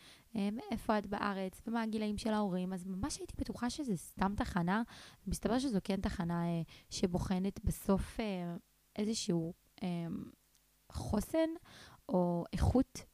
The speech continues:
מסוימת, וזה, וזה רעיון מאוד מאוד מאוד חשוב. היום כבר, אה, בני הנוער הרבה יותר מודעים לזה, וגם אם, גם אתן, אם אתן עכשיו שומעות את זה. אז בתחנה הזו בעצם תעברי שיחה, רעיון עומק, שיש,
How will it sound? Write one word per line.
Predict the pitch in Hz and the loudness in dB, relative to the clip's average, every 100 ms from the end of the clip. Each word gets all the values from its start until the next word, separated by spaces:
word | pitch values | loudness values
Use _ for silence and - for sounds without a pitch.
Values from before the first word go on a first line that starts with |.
| - | 0
מסוימת, | 269 - 269 262 285 277 | 0 2 2 4 2 2
וזה, | 185 170 | 0 0
וזה | 170 165 165 | -2 -2 0
רעיון | 190 320 | 2 4
מאוד | 220 226 | 6 6
מאוד | 226 202 185 | 6 4 4
מאוד | 175 170 | 2 0
חשוב. | 190 - 190 220 247 - - - - | -2 2 6 6 4 -8 -18 -8 4
היום | 196 196 | 4 4
כבר, | 196 170 | 2 2
אה, | 170 165 165 165 | 0 0 -2 -2
בני | 185 | 0
הנוער | 180 175 175 | 2 4 2
הרבה | 170 170 | 0 2
יותר | 185 180 | 2 2
מודעים | 170 170 170 165 | 0 -2 -2 -2
לזה, | 170 170 202 | 0 0 0
וגם | 175 180 208 | 0 0 0
אם, | 180 - | -2 -2
גם | 190 196 | -2 0
אתן, | 196 - 185 | 0 0 -2
אם | 175 | -2
אתן | - 180 | -4 -6
עכשיו | 175 185 180 | -4 -2 -2
שומעות | - 170 170 165 | -2 0 0 -2
את | 180 | -2
זה. | 196 - - - - - - | -2 -4 -12 -20 -20 -16 -2
אז | |
בתחנה | 220 226 - 262 359 | 0 0 0 2 6
הזו | 330 277 | 6 6
בעצם | 262 262 254 | 4 2 0
תעברי | 220 180 175 202 | 2 2 2 0
שיחה, | 214 254 - 165 180 - | 0 0 0 0 -4 -6
רעיון | 220 190 196 226 | -2 2 6 4
עומק, | 220 190 175 175 - | 4 4 4 2 0
שיש, | - 190 - | 2 2 0